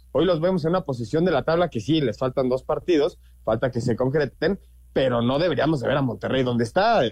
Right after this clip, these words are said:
Vimos varias jornadas pasar y estaba en el noveno, estaba en el décimo. A pesar de tener partidos pendientes, creo que tienen una obligación de mostrar mucho más de lo que han hecho,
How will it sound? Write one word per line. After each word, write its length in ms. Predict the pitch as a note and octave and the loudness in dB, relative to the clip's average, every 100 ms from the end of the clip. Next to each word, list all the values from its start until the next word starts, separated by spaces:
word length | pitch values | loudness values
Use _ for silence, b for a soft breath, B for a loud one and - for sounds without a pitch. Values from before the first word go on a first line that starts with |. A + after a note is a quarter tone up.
| - | -4
Vimos 400 | - G2+ D3+ E3 | -8 -2 0 0
varias 260 | D3 E3+ D3+ D3+ - | 0 -2 -2 -8 -6
jornadas 380 | C3+ D3+ E3 | -2 -2 -4
pasar 320 | - A#2 D3 F3 | -6 -6 -2 0
y 40 | |
estaba 300 | C3 C#3+ C#3+ | 0 -2 -2
en 100 | B2+ | -2
el 80 | G#2 | -4
noveno, 320 | G2 C#3 D#3 | -2 0 -2
estaba 240 | B2 G2 | -4 -4
en 120 | F#2 E2+ | -4 -6
el 100 | E2+ | -2
décimo. 480 | D3 E3 D3+ B2+ b b b | 0 0 0 -2 b b b
A 160 | - - | -6 -2
pesar 300 | C3+ G3 A3 | 0 2 0
de 100 | A3 | -2
tener 380 | - C#3+ F#3+ | -2 0 0
partidos 340 | F#3 E3+ G3 G3+ | -2 -2 0 -2
pendientes, 580 | - B2 D#3+ F3 G#3+ - - - - | -2 -2 -2 0 -2 -2 -16 -16 -2
creo 220 | C#3+ F3+ | 0 0
que 120 | G3+ | -2
tienen 280 | D#3 F3 F3+ | -2 -2 0
una 180 | F#3 F#3+ | 2 2
obligación 600 | D#3+ C3 B2 - D#3 G3+ | 2 0 0 0 -2 0
de 80 | |
mostrar 420 | D3 A#2+ D3 D#3+ F3 | -2 -2 0 2 2
mucho 360 | F3 - C#3+ | 2 0 0
más 440 | B2+ D3+ A3 - B2 | 0 0 0 -4 -4
de 100 | B2 | -2
lo 140 | A2+ | 0
que 100 | D3 | 0
han 160 | D3+ C#3+ | 0 0
hecho, 400 | D#3 D3+ G3+ A#3+ | -2 0 0 -2